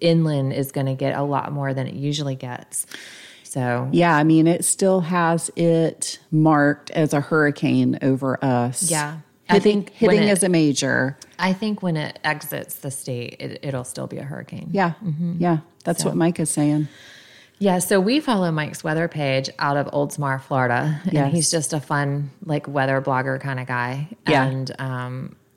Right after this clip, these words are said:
Speaker 1: we get a lot more, um,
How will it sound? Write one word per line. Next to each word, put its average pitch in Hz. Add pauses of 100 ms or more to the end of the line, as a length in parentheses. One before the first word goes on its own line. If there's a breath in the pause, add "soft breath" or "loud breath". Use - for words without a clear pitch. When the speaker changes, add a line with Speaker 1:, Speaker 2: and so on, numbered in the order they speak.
(300)
Speaker 1:
we 160
get 151
a 143
lot 139
more, 139 (140)
um, 139